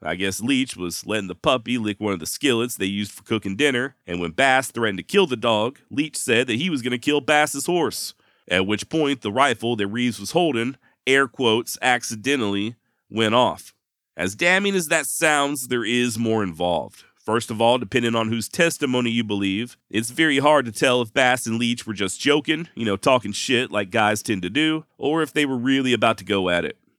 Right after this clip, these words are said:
Also, they may or may not have been previously arguing as to the quality of Leach's cooking. That said, all of the witnesses were in agreement that Bass had been sitting down, working on his rifle, right up to the point of it being discharged.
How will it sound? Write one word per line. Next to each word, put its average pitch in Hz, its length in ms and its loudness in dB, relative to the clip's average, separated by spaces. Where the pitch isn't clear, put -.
Also, 104 460 0
they 120 160 0
may 117 360 2
or 120 100 0
may 131 220 0
not 147 340 2
have 104 120 -6
been 110 160 -2
previously 117 680 -2
arguing 107 600 0
as 92 140 -4
to 90 100 -10
the 78 140 -8
quality 113 580 0
of 98 140 -4
Leach's 104 320 -4
cooking. 110 400 -2
That 104 180 2
said, 143 380 4
all 123 160 6
of 107 100 0
the 117 80 0
witnesses 107 500 -2
were 135 340 0
in 147 120 0
agreement 123 560 -2
that 92 140 -6
Bass 110 320 4
had 104 80 -8
been 95 160 -2
sitting 135 360 -4
down, 123 400 0
working 104 260 -4
on 117 120 2
his 127 160 -4
rifle, 117 600 0
right 110 220 4
up 117 120 0
to 113 80 -8
the 101 100 -6
point 113 320 2
of 104 80 0
it 104 120 0
being 98 220 -2
discharged. 90 800 -2